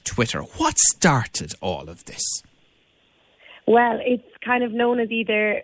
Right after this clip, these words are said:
Speaker 2: you know, Wags at War or Wagatha Christie. Basically, Joe, it was back in October twenty nineteen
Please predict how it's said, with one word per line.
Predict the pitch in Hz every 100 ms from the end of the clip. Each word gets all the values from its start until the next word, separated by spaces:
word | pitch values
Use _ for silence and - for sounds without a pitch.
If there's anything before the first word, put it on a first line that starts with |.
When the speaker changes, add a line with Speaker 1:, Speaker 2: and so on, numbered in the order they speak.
| -
Speaker 2:
you | 226
know, | 214
Wags | 190 208 214 202
at | 214 220
War | 208 202 202 202 -
or | 180 175
Wagatha | 202 208 196 202
Christie. | - 202 - - 196 190 - - - -
Basically, | - 254 294 - 226
Joe, | 214 208
it | 202
was | 185
back | - 214 220
in | 214
October | 196 - 214 202
twenty | - 185 175
nineteen | 190 180 180 190 185 175